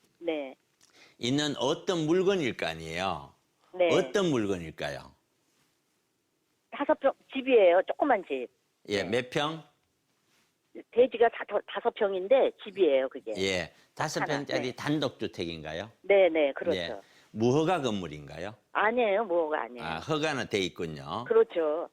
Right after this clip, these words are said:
Speaker 2: 예,
Speaker 1: 네.
Speaker 2: 얘는 언제 구입을 하셨나요?
Speaker 1: 구입 지금, 아, 일 년 조금 더 됐어요.
Speaker 2: 아, 일 년
Speaker 1: 네.
Speaker 2: 전에 구입을 했군요.
Speaker 1: 네, 네.
Speaker 2: 얼마에 구입을 하셨죠?
Speaker 1: 그때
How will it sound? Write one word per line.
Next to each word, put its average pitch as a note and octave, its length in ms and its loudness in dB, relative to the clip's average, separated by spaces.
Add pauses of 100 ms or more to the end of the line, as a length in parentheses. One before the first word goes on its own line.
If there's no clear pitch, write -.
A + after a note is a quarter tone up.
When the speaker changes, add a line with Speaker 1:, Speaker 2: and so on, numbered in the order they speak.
Speaker 2:
예, - 220 -2
Speaker 1:
네. A#2+ 220 0
Speaker 2:
얘는 D3+ 340 -2
언제 D#3+ 460 2
구입을 G2+ 400 -2
하셨나요? E2 600 -14 (1000)
Speaker 1:
구입 D4+ 280 0 (160)
지금, B3 600 -2
아, G3+ 600 0 (480)
일 C4 180 -4
년 C4+ 160 6
조금 B3 200 0
더 G3 140 2
됐어요. C3+ 540 2 (140)
Speaker 2:
아, G2+ 160 -4
일 C#3+ 300 2
년 D3+ 180 2
Speaker 1:
네. C#3+ 60 -2
Speaker 2:
전에 G#2 400 -2
구입을 D#2+ 360 -4
했군요. E2+ 760 -6 (360)
Speaker 1:
네, F3 240 0
네. G2+ 80 0
Speaker 2:
얼마에 D#3+ 420 2
구입을 F#2 400 -2
하셨죠? F2 600 -14 (1200)
Speaker 1:
그때 - 280 2